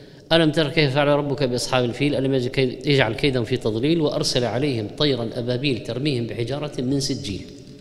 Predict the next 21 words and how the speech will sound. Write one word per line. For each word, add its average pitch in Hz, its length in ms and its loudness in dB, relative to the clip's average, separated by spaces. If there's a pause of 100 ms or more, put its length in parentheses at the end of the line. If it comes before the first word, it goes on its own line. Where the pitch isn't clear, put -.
(1200)
طير 190 320 10
أبابيل 160 380 6
ترميهم 170 300 6
بحجارة 175 340 4
من 160 80 4
سجيل، 185 540 0 (300)
ما، 107 600 0 (1040)
ما 143 200 4
مشت 123 380 0
معهم. 101 340 0 (200)
فقال 139 360 2
محمد 127 360 0
عبده 135 260 0
في 117 100 0
تفسيره: 135 360 0
"هي 120 160 2
الجراثيم." 110 520 -2 (2750)
"اقتربت 262 480 4
الساعة 220 380 4
وانشق 196 340 2
القمر"، 147 380 2